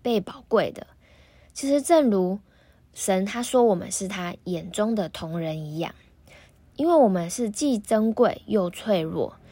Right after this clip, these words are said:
所以是需要好好被保护的。那我们在父母的眼中也是如此。所以其实，呃，从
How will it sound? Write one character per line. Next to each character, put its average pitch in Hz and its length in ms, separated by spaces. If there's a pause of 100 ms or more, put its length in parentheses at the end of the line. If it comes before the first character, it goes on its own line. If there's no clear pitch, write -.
(200)
所 - 160
以 320 60
是 302 220
需 277 300
要 269 180
好 - 280
好 208 300
被 214 180
保 - 220
护 - 300
的。 - 180 (1000)
那 277 240 (640)
我 202 100
们 190 200
在 262 180
父 330 180
母 226 160
的 170 120
眼 - 280
中 196 320 (140)
也 190 160
是 262 260
如 180 280
此。 - 280 (800)
所 - 180
以 381 120
其 247 180
实， 226 300 (680)
呃， 190 180
从 277 300